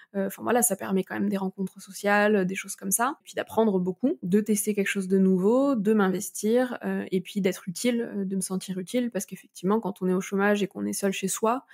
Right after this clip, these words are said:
euh, on peut vite avoir l'impression de, euh, servir à rien et, euh, et déprimer un peu, quoi. Surtout que je suis bien sujette, euh, facilement à la déprime. Donc, euh, voilà, l'idée, c'était, euh, c'était de faire quelque chose, faire quelque chose d'utile,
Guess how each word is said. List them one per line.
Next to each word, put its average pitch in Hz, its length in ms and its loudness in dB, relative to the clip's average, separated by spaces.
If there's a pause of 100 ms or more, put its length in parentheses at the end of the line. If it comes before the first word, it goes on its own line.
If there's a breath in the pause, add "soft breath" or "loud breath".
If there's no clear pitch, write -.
(380 loud breath)
euh, 185 100 2
on 180 140 4
peut 180 140 -4
vite 214 220 2
avoir 190 200 4
l'impression 190 460 0
de, 190 120 2
euh, 196 280 2
servir 202 360 -2
à 185 60 2
rien 202 260 2
et, 196 240 0
euh, 202 160 -6
et 190 120 -4
déprimer 185 360 -2
un 202 120 -4
peu, 277 100 -4
quoi. 269 280 -6 (340 loud breath)
Surtout - 240 -8
que 185 160 -2
je 190 120 -4
suis 180 260 -4
bien 220 200 2
sujette, 208 440 -2
euh, 170 340 2
facilement 208 460 0
à 180 40 2
la 170 100 0
déprime. 240 400 -6 (440 loud breath)
Donc, 190 360 2
euh, 185 140 4
voilà, 175 220 2
l'idée, 180 260 0
c'était, 202 460 2
euh, 175 260 0
c'était 202 280 -6
de 190 120 2
faire 226 220 -2
quelque 214 180 -4
chose, 240 280 0
faire 226 140 -4
quelque 202 120 -4
chose 208 160 -6
d'utile, 240 560 -2